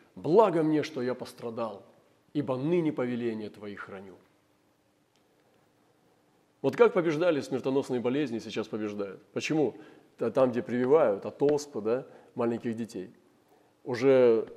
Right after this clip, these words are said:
ну, как бы, я привитый, у меня есть метки на плече. Спасибо Советскому Союзу за эту благодать. Эта болезнь никогда не касалась нас.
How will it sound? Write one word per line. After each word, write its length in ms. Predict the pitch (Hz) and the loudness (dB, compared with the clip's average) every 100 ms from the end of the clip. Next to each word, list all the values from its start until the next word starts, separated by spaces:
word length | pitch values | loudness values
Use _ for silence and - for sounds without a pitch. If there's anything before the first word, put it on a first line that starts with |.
| - | -4
ну, 260 | 135 113 101 | 2 2 2
как 220 | 110 101 | -2 -2
бы, 380 | 104 101 113 120 | -2 -2 -4 4
я 140 | 147 | 4
привитый, 480 | 139 127 107 - 95 | 6 -2 -4 -8 -8
у 60 | |
меня 140 | 117 110 | -2 0
есть 440 | 113 104 - - - _ _ - _ _ _ | 0 -4 -10 -20 -20 _ _ -20 _ _ _
метки 500 | 127 135 113 - - - - | -2 0 0 -4 -20 -16 -10
на 100 | 101 | -10
плече. 380 | 107 - - - _ _ _ _ _ _ _ _ _ _ _ _ - | -10 -14 -16 -18 _ _ _ _ _ _ _ _ _ _ _ _ -20
Спасибо 440 | - 123 143 117 | -10 -4 -2 -2
Советскому 440 | 113 123 110 117 110 | -2 -2 -2 -6 -6
Союзу 460 | 123 131 131 104 - - - - - - - - - - - - - | -4 -2 -2 -4 -10 -20 -20 -20 -20 -18 -18 -18 -18 -20 -20 -20 -12
за 380 | 110 110 107 - - - - _ | -2 0 2 -2 -10 -20 -20 _
эту 220 | 120 117 | -8 -6
благодать. 460 | 113 117 110 123 120 - - _ _ _ _ _ _ _ _ _ _ - _ - _ - | -2 2 2 0 -6 -14 -20 _ _ _ _ _ _ _ _ _ _ -20 _ -20 _ -8
Эта 200 | 127 147 | 2 8
болезнь 360 | 165 208 190 | 10 8 4
никогда 260 | 175 170 180 | 2 4 2
не 80 | 175 | 0
касалась 500 | 170 196 214 120 - | -2 -2 -2 -4 -6
нас. 280 | 98 - | -12 -14